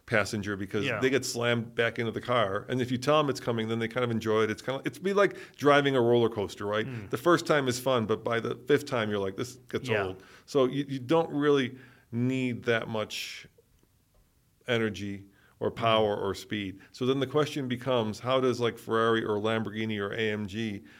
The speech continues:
Speaker 1: what, what, what, what then is the distinguishing factor? 'Cause for the longest time, it's been just pure horsepower
Speaker 2: I'm
Speaker 1: and
Speaker 2: gonna
Speaker 1: speed.
Speaker 2: take a stab in the dark here.
Speaker 1: All right.
Speaker 2: You ready for this?
Speaker 1: Yes.
Speaker 2: And it kinda connects all of our discussions
Speaker 1: Okay.
Speaker 2: today.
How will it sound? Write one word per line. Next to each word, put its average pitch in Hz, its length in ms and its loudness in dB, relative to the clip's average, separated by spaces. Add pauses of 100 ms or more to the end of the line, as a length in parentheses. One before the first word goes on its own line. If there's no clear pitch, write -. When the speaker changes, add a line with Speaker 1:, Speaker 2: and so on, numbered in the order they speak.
(220)
Speaker 1:
what, 143 220 4
what, 147 320 4
what, 156 260 2
what 151 280 4
then 139 180 2
is 123 380 0
the 123 100 -4
distinguishing 113 640 -4
factor? 123 340 -2
'Cause - 180 -14
for - 80 -14
the 104 60 -6
longest 127 500 2
time, 98 280 -6
it's 98 140 -10
been 104 280 -4
just - 340 -10
pure 113 320 -2
horsepower 107 720 0 (200)
Speaker 2:
I'm 139 80 -4
Speaker 1:
and 110 60 0
Speaker 2:
gonna 147 100 -2
Speaker 1:
speed. 131 140 0
Speaker 2:
take 107 80 2
a 123 40 -2
stab 127 320 2
in 117 60 0
the 104 80 -4
dark 110 260 -2
here. 92 160 -12
Speaker 1:
All - 80 -2
right. 107 180 -4 (280)
Speaker 2:
You 113 100 -8
ready 113 160 -4
for 127 120 -12
this? 147 140 -6
Speaker 1:
Yes. - 320 -4 (160)
Speaker 2:
And 123 100 -6
it 110 140 -12
kinda 127 320 -4
connects 123 580 -6 (200)
all 123 280 -4
of 127 100 -4
our 127 100 -4
discussions 113 560 -8
Speaker 1:
Okay. 123 100 -2
Speaker 2:
today. 90 200 -10